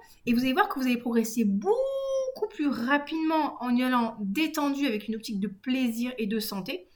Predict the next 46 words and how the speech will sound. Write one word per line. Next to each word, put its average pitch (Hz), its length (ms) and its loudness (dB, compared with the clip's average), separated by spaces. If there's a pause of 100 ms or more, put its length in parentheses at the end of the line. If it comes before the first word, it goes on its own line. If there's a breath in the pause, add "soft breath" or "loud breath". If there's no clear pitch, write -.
(600 loud breath)
qu'en 285 140 0
vous 254 100 4
disant, « 277 200 6
Vite, 277 140 2
vite, 269 120 -4
vite, 247 120 -4
vite, 233 180 -4
vite, 226 120 0
il 208 40 -10
faut 254 120 -10
que 240 80 -4
je 240 60 0
reprenne. » 233 420 2 (340 loud breath)
Parce 208 160 2
qu'au 233 220 4
bout 208 80 0
d'un 196 100 2
moment, 208 160 0
vous 277 80 0
allez 208 120 4
vous 190 100 -2
dégoûter. 202 580 0
Vous 262 120 -4
allez 202 120 0
vous 190 120 -6
dégoûter 214 320 -2
de 226 60 0
voir 226 220 -2
que 220 60 -12
vous 208 80 -8
serez 190 300 -10 (120)
pas 254 100 -6
dans 262 60 0
les 233 80 2
mêmes 214 180 0
capacités 208 460 -2
qu'avant, 220 380 0 (460 loud breath)
que, 254 280 4
que 254 100 2
vous 233 120 4
avez 214 160 6
perdu 208 160 0
de 208 40 -2
la 208 80 -2
condition 196 280 -2
physique, 285 400 -2